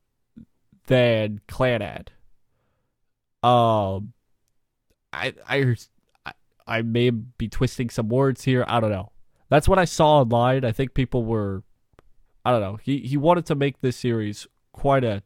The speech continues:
tearjerker, The Day I Became a God. But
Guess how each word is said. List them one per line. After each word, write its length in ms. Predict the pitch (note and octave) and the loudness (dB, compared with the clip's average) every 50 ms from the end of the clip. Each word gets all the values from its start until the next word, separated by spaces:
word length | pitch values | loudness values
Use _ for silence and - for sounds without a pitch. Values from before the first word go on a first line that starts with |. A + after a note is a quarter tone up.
| _ | _
tearjerker, 680 | - - C3 A#2+ A2 G#2 - - - - - - - A#2+ - _ - | -4 -2 -2 -2 -2 -4 -6 -12 -12 -14 -16 -18 -18 -18 -18 _ -14
The 220 | A#2+ G#2+ A2+ A#2+ | -10 -4 -2 -2
Day 240 | G#2 A#2+ B2 A#2+ A#2 | 0 2 2 2 2
I 20 | |
Became 280 | A2+ A2+ - - A#2 A2 | 0 -2 -4 -4 -4 -4
a 40 | G#2 | -2
God. 300 | A2 A2+ G#2+ - - - - - - - - - _ _ _ _ | -4 -4 -4 -4 -6 -10 -14 -20 -20 -20 -20 -20 _ _ _ _
But 640 | A2+ A2 G#2 A#2+ A#2+ A#2 A2+ A2 G#2+ G#2 F#2+ - | -8 -2 2 4 4 6 6 4 2 0 -2 -4